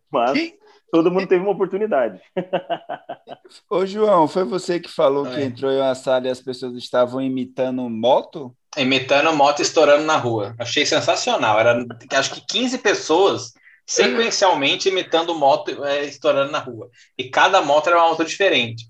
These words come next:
Speaker 3: Sabe? Você não tá fazendo nada, cara. Você tá no seu sofá, você entra numa sala <laughs> dessa, cara,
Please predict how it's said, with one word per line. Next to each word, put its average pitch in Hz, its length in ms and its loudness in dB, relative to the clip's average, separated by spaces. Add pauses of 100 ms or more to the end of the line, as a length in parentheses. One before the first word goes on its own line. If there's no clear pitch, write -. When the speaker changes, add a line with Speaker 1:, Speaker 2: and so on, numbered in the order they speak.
(460)
Speaker 3:
Sabe? 226 460 -6
Você 185 100 2
não 196 120 2
tá 208 120 4
fazendo 208 460 2
nada, 165 320 6
cara. 113 260 0
Você - 140 -12
tá 107 120 2
no - 100 -6
seu 196 160 -4
sofá, 151 520 0
você 160 200 -4
entra 196 200 -6
numa 180 200 0
sala 143 300 0
<laughs> 110 60 -10
dessa, 147 400 -2
cara, - 140 -18